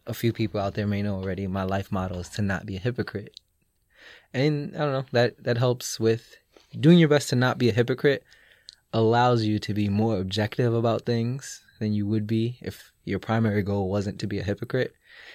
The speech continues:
And, you know, that's helped in science with whether it's like, you know, me doing my best to not be emotionally invested in an experiment or reading a, a paper where I'm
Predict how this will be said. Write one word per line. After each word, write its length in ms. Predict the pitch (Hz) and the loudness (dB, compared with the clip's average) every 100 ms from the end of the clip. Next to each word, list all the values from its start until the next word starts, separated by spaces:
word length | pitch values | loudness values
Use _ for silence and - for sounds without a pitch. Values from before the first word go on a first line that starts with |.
| _ | _
And, 100 | 156 | 0
you 60 | 175 | 2
know, 140 | 160 - | 0 -4
that's 160 | 120 | -2
helped 180 | 131 123 | -2 -2
in 80 | 127 | -2
science 500 | 123 104 - - - - | -2 -4 -6 -18 -16 -2
with 240 | 104 - | -2 0
whether 280 | 117 127 127 | 2 2 2
it's 140 | 117 | 2
like, 260 | 120 107 - | 0 -2 -2
you 160 | 110 101 | -2 0
know, 220 | 98 95 | -2 -2
me 220 | 107 113 | 0 0
doing 220 | 113 113 | 2 2
my 80 | 110 | 0
best 280 | 101 107 - | 0 -2 -2
to 80 | 101 | -4
not 220 | 98 - | -4 -2
be 100 | 110 | 0
emotionally 460 | 107 107 - 107 | 2 0 0 -2
invested 400 | 101 104 101 107 | -2 -2 -4 -4
in 80 | 104 | -4
an 120 | 101 | -4
experiment 580 | 95 - 117 120 131 131 _ _ - - - - _ _ - | -6 -6 -2 -2 -2 -6 _ _ -20 -20 -20 -20 _ _ 0
or 360 | 113 110 107 | 4 4 4
reading 280 | 107 117 110 | 4 4 2
a, 100 | 113 - - | -2 -6 -12
a 80 | 110 | -2
paper 400 | 110 104 92 95 _ | -2 -2 -6 -10 _
where 440 | 101 95 90 90 - _ _ | -6 -4 -4 -8 -12 _ _
I'm 420 | 107 101 95 95 | -8 -6 -6 -8